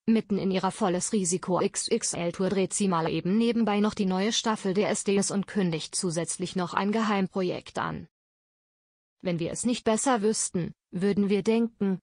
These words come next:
der Tag bei Beatrice Egli hat mehr als vierundzwanzig Stunden. Die Schweizer Sängerin ist derzeit sehr umtriebig. Eine Tour ist ja an sich schon ein Mammutprojekt und nun hat sie im Interview mit der A Z verraten,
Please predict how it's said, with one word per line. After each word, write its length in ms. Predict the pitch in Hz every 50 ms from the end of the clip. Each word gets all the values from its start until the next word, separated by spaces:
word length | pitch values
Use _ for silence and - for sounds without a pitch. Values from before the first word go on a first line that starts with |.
| _ _ -
der 160 | 185 190 180
Tag 240 | - 196 196 185 -
bei 160 | 196 180 180
Beatrice 640 | 185 202 202 202 202 196 - - 208 185 170 - -
Egli 360 | 185 190 160 170 180 175 160
hat 200 | 156 180 - -
mehr 300 | 214 220 226 226 - -
als 200 | 185 190 - -
vierundzwanzig 920 | - - 208 202 180 170 185 - - 226 202 202 202 - 220 220 - - -
Stunden. 500 | - 208 175 160 156 - - 156 151 160 - _ _ _ _ _ _ -
Die 80 | 233 214
Schweizer 500 | - - 208 190 185 180 - - 196 196
Sängerin 520 | 175 185 180 175 185 190 180 165 170 165
ist 200 | - 233 - -
derzeit 460 | - 196 180 175 - - 180 165 - -
sehr 260 | - 202 180 180 -
umtriebig. 680 | 214 196 170 - 180 160 160 - - - - - - _ _ _ _ _ _ _ _ _ _ _ _ _ _ _ _ _ _ _ _ _ _ -
Eine 200 | 214 220 240 233
Tour 240 | - - 220 202 196
ist 180 | - 220 - -
ja 140 | 214 196
an 180 | - 220 226 226
sich 240 | 202 233 226 - -
schon 180 | - 254 240
ein 200 | - 226 254 262
Mammutprojekt 1000 | 247 262 285 294 277 254 202 175 - _ _ - 190 185 175 - - - - -
und 160 | 214 214 185
nun 240 | 190 202 208 226 233
hat 140 | 226 226 -
sie 100 | - 233
im 160 | - 269 254
Interview 560 | - 190 202 - 240 247 226 208 233 247 247
mit 160 | 226 202 175
der 160 | - 247 233 180
A 180 | 208 208 -
Z 220 | - - 220 196 -
verraten, 680 | - 254 240 208 208 202 202 202 - - 208 202 190